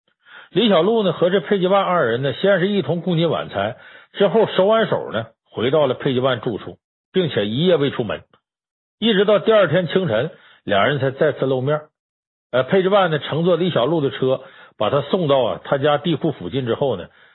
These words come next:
下车自己又叫车离开了。那么事发当天呢，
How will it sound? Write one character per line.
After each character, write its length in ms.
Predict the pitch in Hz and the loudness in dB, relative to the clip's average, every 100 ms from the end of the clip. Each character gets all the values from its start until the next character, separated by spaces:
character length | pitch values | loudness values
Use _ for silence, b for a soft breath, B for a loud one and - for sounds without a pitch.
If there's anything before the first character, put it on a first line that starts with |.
| b _ | b _
下 200 | - 175 | -4 -2
车 220 | 139 147 139 | 0 -2 -4
自 180 | - 131 | -4 -6
己 100 | 80 | -4
又 160 | 104 | -6
叫 200 | 113 131 | -2 -2
车 300 | 104 101 101 - | 0 -4 -4 -8
离 140 | 90 90 | -6 -4
开 140 | 87 | -4
了。 100 | 67 _ _ _ _ _ _ _ _ _ _ _ _ _ - | -8 _ _ _ _ _ _ _ _ _ _ _ _ _ -2
那 120 | 254 | 2
么 80 | 262 | 2
事 200 | - 269 | 2 0
发 160 | 233 | 2
当 220 | 226 233 214 | 2 0 0
天 280 | 226 220 | 0 0
呢， 100 | 220 | -2